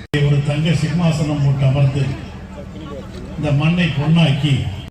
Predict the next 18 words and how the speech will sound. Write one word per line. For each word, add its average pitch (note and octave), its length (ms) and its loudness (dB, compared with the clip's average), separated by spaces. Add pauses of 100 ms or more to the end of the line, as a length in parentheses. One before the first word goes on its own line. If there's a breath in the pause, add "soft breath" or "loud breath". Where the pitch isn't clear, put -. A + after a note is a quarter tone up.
(1600)
அருமை E3 360 4
சகோதரரும் D3+ 680 2 (1500)
ஒரு D#3 280 4
தொண்டனுக்கும் D#3+ 560 2
தொண்டனாய் D#3+ 460 2
இருந்து D3+ 420 -2 (1080)
ஒரு D#3 220 6
இயக்கத்தில் E3+ 540 0
தொண்டனாக E3 540 4
இருந்தால் D#3+ 420 2 (920)
எப்படி E3+ 400 0
மேலே E3+ 340 2
மேலே E3 340 4
வர D3 180 2
முடியும் E3+ 400 2
என்பதற்கு D3 540 2
ஒரு C3 160 2
எடுத்துக்காட்டாக C#3+ 960 0